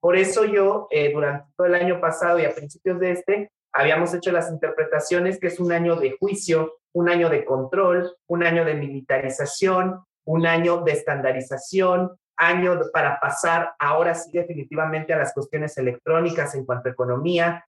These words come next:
año de discordia. Bueno, ahí chequen todo en, en las redes donde estoy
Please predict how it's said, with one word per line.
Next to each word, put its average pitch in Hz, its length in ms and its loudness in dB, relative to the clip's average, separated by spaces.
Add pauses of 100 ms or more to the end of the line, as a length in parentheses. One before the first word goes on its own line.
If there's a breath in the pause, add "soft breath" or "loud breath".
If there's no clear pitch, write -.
(120)
año 156 240 2
de 139 100 4
discordia. 170 920 2 (160)
Bueno, 143 340 0 (160)
ahí 170 280 0
chequen 175 440 -2
todo 170 360 4
en, 127 260 0
en 127 160 0
las 127 160 0
redes 156 300 4
donde 123 200 -4
estoy 180 320 0